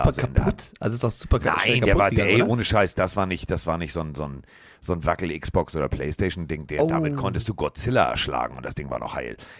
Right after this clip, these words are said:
Speaker 1: Ähm,
Speaker 2: Carsten, du hast,
Speaker 1: ja.
Speaker 2: glaub ich, einen deiner größten Fans, der hat's zum ersten Mal in den Twitch-Chat geschafft, einer deiner größten Fans gerade hier, die dich total abfeiern, immer lieben. Vielleicht
Speaker 1: Was?
Speaker 2: kannst du, wenn du Lust hast,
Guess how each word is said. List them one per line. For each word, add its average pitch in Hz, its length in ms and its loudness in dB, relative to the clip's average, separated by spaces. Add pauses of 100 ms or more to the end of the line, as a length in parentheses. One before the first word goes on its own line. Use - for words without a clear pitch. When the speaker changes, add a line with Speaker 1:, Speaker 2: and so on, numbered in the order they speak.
(240)
Speaker 1:
Ähm, 107 340 6
Speaker 2:
Carsten, 104 440 -6 (240)
du 113 120 -2
hast, 123 80 4
Speaker 1:
ja. 90 80 2
Speaker 2:
glaub 131 120 2
ich, 139 160 -8
einen 131 160 -4
deiner 127 220 2
größten 139 500 2
Fans, 113 480 0
der 107 120 4
hat's - 160 2
zum 120 120 0
ersten 120 380 2
Mal 120 100 4
in 117 60 2
den 113 120 2
Twitch-Chat - 460 0
geschafft, - 500 -2 (440)
einer 113 160 6
deiner 113 200 6
größten 127 480 2
Fans 120 340 2
gerade 98 220 0
hier, 101 320 2
die 110 100 2
dich 107 140 -2
total 131 320 2
abfeiern, 113 560 4
immer 127 240 4
lieben. 117 320 0
Vielleicht 110 240 4
Speaker 1:
Was? 117 100 2
Speaker 2:
kannst 127 220 -4
du, - 40 -6
wenn 123 80 -2
du 139 100 0
Lust 190 260 4
hast, 135 200 0